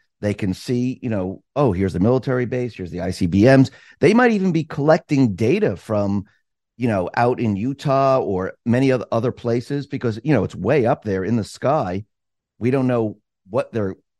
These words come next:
gathering. So they could have, you know, cased the <laughs> United States for, yes, maybe an E M P, maybe for something else later on. They're,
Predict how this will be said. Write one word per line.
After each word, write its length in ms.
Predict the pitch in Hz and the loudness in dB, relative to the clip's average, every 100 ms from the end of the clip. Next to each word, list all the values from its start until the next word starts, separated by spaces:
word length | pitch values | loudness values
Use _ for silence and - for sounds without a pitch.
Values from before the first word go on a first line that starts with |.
| 87 | -8
gathering. 680 | 104 104 165 110 90 104 127 _ _ _ | -2 0 2 2 2 0 -4 _ _ _
So 340 | - 123 120 - | 0 2 2 2
they 180 | 117 180 | 2 2
could 280 | - - 175 | 0 2 4
have, 280 | 120 101 - | 4 -2 -6
you 120 | 147 | -2
know, 260 | 110 92 - _ _ | 0 -2 -8 _ _
cased 440 | - 147 190 - - | -4 -2 -2 -4 -2
the 80 | 135 | 2
<laughs> 0 | |
United 500 | 147 165 143 135 - | 4 6 4 2 -2
States 580 | - 156 120 107 - - _ - | -2 -2 0 -4 -8 -20 _ 2
for, 240 | 151 - | 2 4
yes, 240 | 117 139 - | 2 2 2
maybe 340 | 107 117 123 | 2 4 6
an 80 | 117 | 6
E 140 | 120 | 4
M 100 | 113 | 2
P, 420 | 107 110 123 151 - _ _ - | 2 0 0 -2 -8 _ _ -6
maybe 420 | 107 123 139 139 | -2 0 0 -2
for 240 | - 113 | -4 -8
something 420 | 104 127 120 120 120 | -2 0 0 0 0
else 280 | 123 117 | -2 -4
later 360 | 107 117 117 113 | -2 -2 0 -2
on. 360 | 113 117 139 143 _ _ _ _ _ _ - | -2 0 -2 -6 _ _ _ _ _ _ -8
They're, 260 | 107 107 | -6 -6